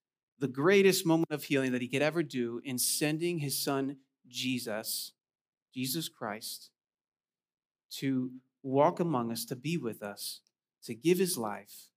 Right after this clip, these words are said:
to pay for that penalty of sin that we never could, to show us a love that was as tangible as, as we could ever see or know, and in power to, to defeat death in the grave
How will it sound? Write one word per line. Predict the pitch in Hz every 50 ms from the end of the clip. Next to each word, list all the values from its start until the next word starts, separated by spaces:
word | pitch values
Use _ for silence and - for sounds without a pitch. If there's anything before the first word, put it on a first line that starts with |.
| _ _ _ _ _ _ _
to | - 160 147
pay | 151 - - - - - 185 180 165 143 135 131 131 139 156 180 175 175 - _ _ _ _ _ -
for | - 143
that | 135 151 165 - - -
penalty | 175 180 175 175 165 165 147
of | 139 -
sin | - - 143 131
that | 127 127
we | 127 123
never | 123 127 127 123 120 117
could, | - - 113 104 98 - _ _ _ _ _ _ _ _ _ _ _ _ _ _ _ _ _ _ _ -
to | - 170
show | 160 - 190 185 185
us | 185 185
a | 170 143
love | 139 135 139 143 151 165 170 175 175 170 160
that | 147 -
was | 143 135 131 -
as | - 131 -
tangible | - - 165 175 185 170 175 165 156 170 165 165 -
as, | 143 127 - - - _ _ _ _ -
as | 131 127
we | 156 160
could | 156 135 135
ever | 131 135 160 160 160 165 - _ _ _ _ _ _ _
see | - - - 165 165 165 165
or | 160 147
know, | 131 113 101 104 101 _ _ _ _ _ _ _ _ _ _ _ _ _ _ _ _ _ _ _ _ _ _ _ _ _ _ _ _ _ - _ _ _ -
and | 151 143
in | 139 131 131
power | 135 - 185 190 185 185 180 165
to, | 147 - 165 147 147 -
to | - - - 151
defeat | 139 147 139 143 - - - 220 240 202 - 156
death | 165 156 151 151 147 151 165
in | 156 156
the | 160
grave | 156 156 131 123 123 120 120 120 127 127